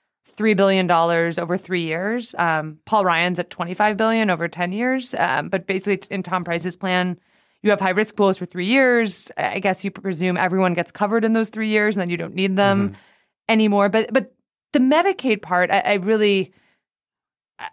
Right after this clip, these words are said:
Speaker 1: I think the Republican Party has shifted a little bit on Medicaid since Price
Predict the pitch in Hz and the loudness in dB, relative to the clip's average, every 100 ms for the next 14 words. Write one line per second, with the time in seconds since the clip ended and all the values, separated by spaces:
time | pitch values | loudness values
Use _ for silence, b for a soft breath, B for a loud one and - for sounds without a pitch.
0 | - 247 - - 294 285 _ _ - 220 | -4 -4 -4 0 0 -2 _ _ 0 0
1 | 214 202 196 175 180 180 180 185 165 214 | 2 0 0 -2 -2 0 -2 -4 -4 -2
2 | 226 226 226 220 208 202 214 214 190 180 | 0 2 2 2 2 0 0 -2 -2 -8
3 | - - 175 175 - | -8 -4 -2 -4 -8